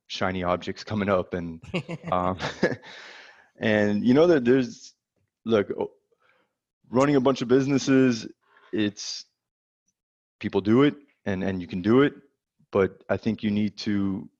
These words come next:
Speaker 1: master one and then move on to the next, um, and make sure that you've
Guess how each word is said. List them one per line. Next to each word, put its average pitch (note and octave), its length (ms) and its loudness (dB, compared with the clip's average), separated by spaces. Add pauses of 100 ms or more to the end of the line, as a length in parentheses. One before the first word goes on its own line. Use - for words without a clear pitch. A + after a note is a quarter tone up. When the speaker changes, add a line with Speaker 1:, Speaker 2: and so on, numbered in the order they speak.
Speaker 1:
master G2+ 460 -2
one C3 420 -2 (840)
and G2+ 100 -6
then G2+ 80 -2
move G2+ 200 -2
on G2 100 0
to F#2+ 140 -10
the G2 60 -2
next, - 520 -4 (140)
um, F2+ 300 -6
and G2 100 -6
make F#2+ 140 -4
sure G#2+ 120 -4
that G2 180 -2
you've F#2 300 -10